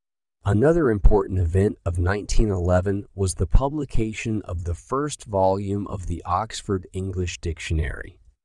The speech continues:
a comprehensive dictionary of the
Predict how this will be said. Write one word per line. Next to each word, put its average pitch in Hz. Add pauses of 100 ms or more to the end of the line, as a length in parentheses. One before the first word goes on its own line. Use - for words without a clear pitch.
(140)
a 82
comprehensive 127
dictionary 113
of 90
the 95